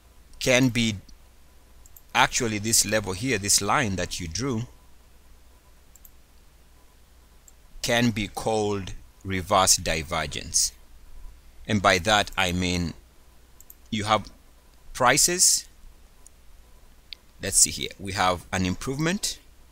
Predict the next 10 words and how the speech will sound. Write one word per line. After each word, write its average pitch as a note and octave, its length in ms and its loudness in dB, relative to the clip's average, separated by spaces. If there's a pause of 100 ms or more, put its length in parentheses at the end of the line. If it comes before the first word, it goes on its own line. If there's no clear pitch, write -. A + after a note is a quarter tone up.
(920)
in F#2+ 120 -2
the F#2 200 0
R F#2+ 260 4
S F2+ 180 4
I, A2 280 -4 (920)
but - 260 -2
prices A#2+ 640 4 (100)
make G2 400 -2 (200)
lower F2+ 380 -4
highs. - 720 -2